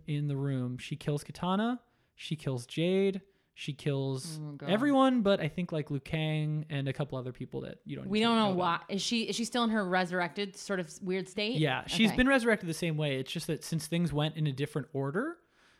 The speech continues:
Speaker 1: Katana doesn't basically get ahead of it.
Speaker 2: Right.
Speaker 1: And Sindel just appears and she's like, "Mom!" And she just snaps her neck and is, like,
Speaker 2: <gasps>
Speaker 1: dead. And Jade is killed. It is awful.
Speaker 2: Brutal.
Speaker 1: Super brutal.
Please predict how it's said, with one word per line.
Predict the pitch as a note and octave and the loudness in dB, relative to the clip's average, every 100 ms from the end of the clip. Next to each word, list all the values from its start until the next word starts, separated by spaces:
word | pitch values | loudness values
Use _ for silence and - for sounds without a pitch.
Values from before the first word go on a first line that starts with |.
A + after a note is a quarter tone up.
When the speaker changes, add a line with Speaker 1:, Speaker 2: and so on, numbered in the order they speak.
| _ | _
Speaker 1:
Katana | - D#3+ E3+ E3+ E3+ D#3+ D#3 D3+ D3 - _ _ - | -8 -2 2 2 4 6 8 6 4 0 _ _ -4
doesn't | C3+ E3 D#3+ D3+ - C3 | 4 4 4 -2 -4 0
basically | D#3+ D#3 C#3+ D3+ | 0 0 0 2
get | D3+ | 2
ahead | C#3+ D3+ D#3+ | 2 2 2
of | C3 | 2
it. | B2+ - | -2 -6
Speaker 2:
Right. | - D3 - | -10 -10 -4
Speaker 1:
And | D3+ D3+ | 0 0
Sindel | D3 E3 D#3 D#3+ | 2 2 4 2
just | - | -4
appears | C#3+ D3 | -4 -4
and | C#3 | -4
she's | D3+ | -4
like, | D#3 D#3+ | -4 2
"Mom!" | D#3+ G#3 E4 - | 4 6 4 4
And | E3+ | 2
she | - C#3+ | 2 -6
just | - | -6
snaps | C#3+ B2 | -6 -6
her | C3 | -8
neck | A#2+ - | -10 -8
and | C3+ | -8
is, | B2+ | -6
like, | D#3+ | -6
Speaker 2:
<gasps> | D3 C#3 B2+ | -6 -8 -6
Speaker 1:
dead. | B2+ - - - - _ _ _ _ D#3 | -8 -8 -20 -20 -20 _ _ _ _ -2
And | |
Jade | D3 D3+ C#3+ | 0 2 0
is | |
killed. | - C#3+ C3+ - | -4 -4 -4 0
It | D#3+ | 4
is | D#3+ C#3+ B2 - _ _ _ _ _ _ - | 4 4 0 -14 _ _ _ _ _ _ -4
awful. | C#3 D3+ F3+ | -4 -2 0
Speaker 2:
Brutal. | B3+ E4+ C4+ F#3 C3+ - - _ _ | 2 4 4 4 0 -6 -12 _ _
Speaker 1:
Super | - F3+ C#3+ | -4 -2 -2
brutal. | B2+ B2+ D3 | -4 -8 -10